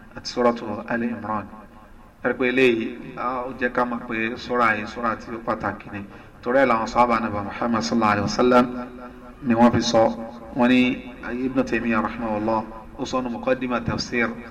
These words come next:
Wọ́n ní torí ẹ̀ ló pé, "إذا قرأ أحدهم سورة البقرة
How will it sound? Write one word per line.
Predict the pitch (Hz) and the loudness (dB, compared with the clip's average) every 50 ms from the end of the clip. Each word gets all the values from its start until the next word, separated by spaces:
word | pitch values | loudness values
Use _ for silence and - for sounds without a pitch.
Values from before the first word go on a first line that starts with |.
| - - - - - - - - - - - - - | -18 -20 -20 -20 -20 -20 -20 -20 -20 -20 -18 -10 -8
Wọ́n | 127 | -8
ní | 131 - | -6 -4
torí | - 127 135 143 | -2 -2 0 0
ẹ̀ | 131 | 0
ló | 120 120 120 117 - | 0 -2 -4 -2 0
pé, | 131 131 131 123 127 | 2 2 2 2 -2
"إذا | 127 113 104 110 110 107 - - | -6 -6 -4 -2 -2 -2 0 4
قرأ | - 285 277 254 202 - 127 123 127 - 143 143 123 - - - - - - - - - - - | 4 6 6 6 4 2 2 0 0 0 -6 -12 -14 -16 -18 -20 -20 -20 -20 -20 -20 -12 -4 -2
أحدهم | 110 107 - - 113 110 117 143 165 156 151 143 135 123 | -2 -2 0 -2 -2 2 4 4 4 4 4 0 0 -4
سورة | 117 - - 135 127 120 113 - 120 | -8 -6 -2 0 0 0 0 -2 -4
البقرة | 110 104 98 127 123 - - 123 117 113 113 117 | -6 -2 0 0 0 0 -2 -4 -4 -4 -6 -8